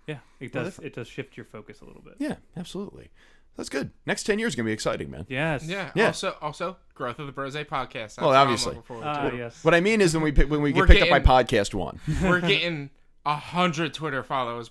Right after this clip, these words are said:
Speaker 3: in the next ten years, guys.
Speaker 2: Whew,
Speaker 3: Like,
Speaker 2: wow.
Speaker 3: we gotta get up to that. That's our next
Speaker 2: So we're on
Speaker 3: milestone.
Speaker 2: pace for a scant, like, you know,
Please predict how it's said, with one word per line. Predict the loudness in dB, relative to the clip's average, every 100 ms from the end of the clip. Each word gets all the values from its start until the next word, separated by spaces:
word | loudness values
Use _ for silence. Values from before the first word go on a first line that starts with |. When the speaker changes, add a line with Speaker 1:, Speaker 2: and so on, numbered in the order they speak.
| _
Speaker 3:
in | -14
the | -12
next | -14 -14
ten | -16 -14
years, | -14 -16 -12
guys. | 2 6 6
Speaker 2:
Whew, | 4 4 4 2 0 -2 -2 -4
Speaker 3:
Like, | -6 -4
Speaker 2:
wow. | -2 -2 -6
Speaker 3:
we | -14
gotta | -10 -8 -6
get | -6
up | -8
to | -10
that. | -8 -8 -8
That's | -10 -10
our | -10
next | -12 -12
Speaker 2:
So | -10
we're |
on | -12
Speaker 3:
milestone. | -8 -2 2
Speaker 2:
pace | 4 2
for | 0
a | -4
scant, | -2 0 -2 -2
like, | -6 -6 _ _
you | -6 -6
know, | -6